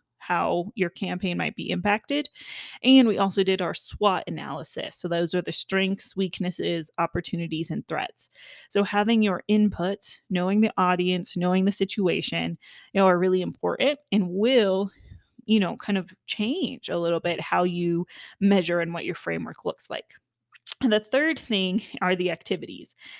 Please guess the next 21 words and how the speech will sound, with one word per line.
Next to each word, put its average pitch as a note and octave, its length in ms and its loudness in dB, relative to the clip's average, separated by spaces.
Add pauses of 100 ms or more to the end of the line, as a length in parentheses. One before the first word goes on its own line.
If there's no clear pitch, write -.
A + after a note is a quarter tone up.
(200)
And G3+ 140 0
these C4+ 160 0
are D#4+ 120 -2
the D4 120 -4
specific G#3 420 -2
content F3 500 -2
areas D#3+ 380 -4
for - 120 -6
the - 100 -4
campaign. - 500 -8 (340)
So A#3 100 4
we A3+ 100 4
will C4+ 180 2
be C#4+ 100 2
going B3+ 300 6
over G3+ 320 4
the F#3+ 100 0
next F3+ 320 -2
two G#3 220 0
weeks, F#3 280 -4
basically, F#3+ 720 0